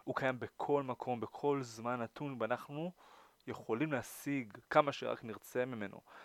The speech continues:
וללא הפסקה. השאלה האמיתית היא, איך? אז אני תמיד אומר ודוגל בשלושה דברים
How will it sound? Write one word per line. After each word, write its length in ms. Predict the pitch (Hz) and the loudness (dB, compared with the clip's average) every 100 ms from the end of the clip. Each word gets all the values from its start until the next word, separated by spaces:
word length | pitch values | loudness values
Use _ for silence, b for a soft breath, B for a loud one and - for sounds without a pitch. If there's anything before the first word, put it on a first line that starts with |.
| B | B
וללא 240 | 120 113 123 | -2 6 6
הפסקה. 300 | - 107 - - _ _ _ _ B B B B B | 4 -6 -8 -10 _ _ _ _ B B B B B
השאלה 300 | 117 - 131 147 | -2 2 4 4
האמיתית 400 | - 113 104 190 | 2 -4 -4 -6
היא, 180 | - 101 95 _ - | -4 -6 -6 _ 0
איך? 440 | 110 - - - _ _ _ B B B B B | 0 -2 -10 -14 _ _ _ B B B B B
אז 220 | 120 117 | 2 2
אני 160 | 123 175 | 0 0
תמיד 220 | 175 156 | 0 0
אומר 380 | 127 143 123 117 | 2 2 0 0
ודוגל 500 | 110 110 110 123 120 | -2 -2 2 2 2
בשלושה 380 | 110 104 113 147 | 0 -4 0 2
דברים 260 | 131 127 | 4 2